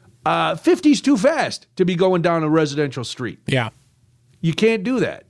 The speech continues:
Speaker 1: So it's gotta be, there has to be, we can't have a blanket policy. "Well, I wasn't going twenty-five over. Cops can't catch me."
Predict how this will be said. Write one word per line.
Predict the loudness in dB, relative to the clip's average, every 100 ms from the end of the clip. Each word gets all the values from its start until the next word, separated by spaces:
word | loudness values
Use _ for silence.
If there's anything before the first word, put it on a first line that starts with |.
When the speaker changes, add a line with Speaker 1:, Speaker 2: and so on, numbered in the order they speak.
| _ _
Speaker 1:
So | 0 4 4
it's | 2
gotta | -2 0 0
be, | 0 -2
there | 0 0
has | 2 0 -2
to | -4
be, | -2 0 2 4 2 -2 _ _ _ _ _ _ _ _ _ _ _ _ _ _ _ _ _ _ _ -20 -14
we | -6 -2
can't | 2 2
have | 2 0
a |
blanket | -2 0 0 0 -2
policy. | 0 0 -2 -8 -16
"Well, | -6 0 2 2
I |
wasn't | 0 0 4
going | 4
twenty-five | 4 2 2 2 0 2
over. | 0 0 -4 -8 -14 -16 _ _ -6
Cops | -2 -2
can't | -2 -2 -2
catch | -4 -6
me." | -10